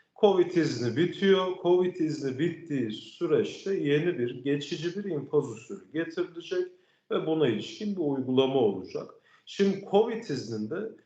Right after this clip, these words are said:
çok fazla insan covid izniyle dışarıda hükümlerini infaz etti. Yani dışarıda bir şekilde hayatlarını kurdular, iş güç kurdular ve burada on binlerce insandan bahsediyoruz.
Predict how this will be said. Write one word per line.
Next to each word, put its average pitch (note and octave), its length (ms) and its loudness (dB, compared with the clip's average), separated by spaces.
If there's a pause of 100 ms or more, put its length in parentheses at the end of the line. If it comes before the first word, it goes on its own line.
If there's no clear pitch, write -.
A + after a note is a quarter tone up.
(180)
çok G#3+ 380 4
fazla D#3 520 4
insan D#3+ 540 -2 (140)
covid F3 340 2
izniyle C3+ 960 -2
dışarıda G#2+ 520 -4
hükümlerini A#2 840 -6 (440)
infaz B2+ 600 2
etti. G#2 440 -2 (120)
Yani G#2+ 320 -2
dışarıda A2 500 -4
bir A#2+ 60 -6
şekilde B2+ 600 -2 (380)
hayatlarını A2+ 760 2
kurdular, C3 540 0 (120)
iş - 220 -12
güç B2 280 -8
kurdular C3+ 580 0
ve C#3 240 4
burada C3+ 380 4 (440)
on A#2+ 320 4
binlerce C3+ 520 4
insandan G#2+ 600 0
bahsediyoruz. - 800 -8